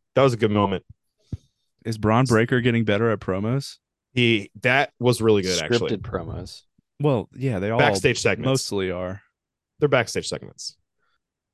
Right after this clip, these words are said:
Speaker 1: But god damn it, that was a good comment.
Speaker 2: Okay, number one. Is it this, uh, Gigi Dolan versus I don't know who she's facing match?
Speaker 1: No, n-, no, no, no, no.
Speaker 2: Okay.
Speaker 1: Uh, my number one is, uh, Baron Corbin winning the main event over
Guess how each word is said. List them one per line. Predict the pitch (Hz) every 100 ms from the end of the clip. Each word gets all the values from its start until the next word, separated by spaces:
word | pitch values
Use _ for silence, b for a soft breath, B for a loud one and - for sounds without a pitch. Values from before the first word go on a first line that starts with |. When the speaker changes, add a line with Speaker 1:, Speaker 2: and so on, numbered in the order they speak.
| _
Speaker 1:
But | 127 113 - _ _
god | 131 131 127
damn | 117 117
it, | 107
that | 113
was | 107 98
a |
good | - 104 95
comment. | - 92 87 78 _ _ _ _ _
Speaker 2:
Okay, | - 117 143 139 104
number | 104 123 151 143
one. | 151 175 101 -
Is | 113
it | 127 131
this, | 123 -
uh, | 113 101
Gigi | 107 117 117
Dolan | 113 107 113 110
versus | 110 104 107 -
I | 104
don't | 104
know | 101 104
who | 104 101
she's | - 104
facing | - 123 113 107
match? | 104
Speaker 1:
No, | 101 92
n-, | 90 -
no, | 135 131 110
no, | 95 87
no, | 80 73 78
no. | 78 - - _ _ _ 95
Speaker 2:
Okay. | 92 92 95 _ _ _ _ _ -
Speaker 1:
Uh, | 127 110
my | 101 131 147
number | 143 127 117
one | 117 110
is, | 95 104 101 92 -
uh, | 92 90
Baron | 90 117 113 98 110
Corbin | 104 139 143 120 117 -
winning | 101 113 123
the | 120
main | 110 113
event | 104 107 104 -
over | 95 98